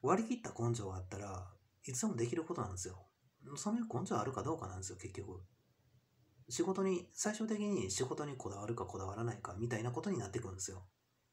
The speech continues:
世界中の人が。まあ、あとは給付でのバランスを整えたら、本当はいいだけだっ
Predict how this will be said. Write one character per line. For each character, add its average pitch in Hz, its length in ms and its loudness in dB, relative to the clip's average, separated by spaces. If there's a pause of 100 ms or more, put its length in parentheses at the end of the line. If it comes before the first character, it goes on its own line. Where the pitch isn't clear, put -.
(2500)
世 120 120 4
界 117 160 4
中 107 140 -2
の 101 100 -6
人 - 160 -14
が。 - 120 -20 (3000)
ま 117 120 0
あ、 - 20 0
あ - 20 -2
と 147 120 0
は 120 100 2
給 110 180 2
付 120 680 4
で 147 60 0
の 107 140 0
バ 101 100 2
ラ 98 160 0
ン 101 120 -2
ス - 200 -2
を 101 140 0
整 135 400 -2
え 92 80 0
た 117 160 2
ら、 104 180 4
本 95 320 -4
当 127 120 2
は 127 220 0
い 107 140 -6
い 104 60 -10
だ 117 100 -4
け 160 140 0
だ - 180 -8
っ - 20 -20